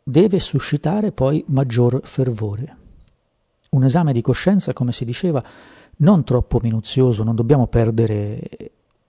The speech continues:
una giornata di tempo. Se ci confessiamo spesso, non dobbiamo, eh, stare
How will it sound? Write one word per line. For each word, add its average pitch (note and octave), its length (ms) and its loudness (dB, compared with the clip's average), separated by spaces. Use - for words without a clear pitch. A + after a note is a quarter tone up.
una B2 280 2
giornata A2+ 680 -2
di B2 160 -8
tempo. A2+ 440 -4
Se D#3 260 4
ci - 180 -2
confessiamo B2+ 640 0
spesso, - 560 -4
non A2+ 140 -6
dobbiamo, A2 480 0
eh, - 200 -14
stare A#2+ 680 -2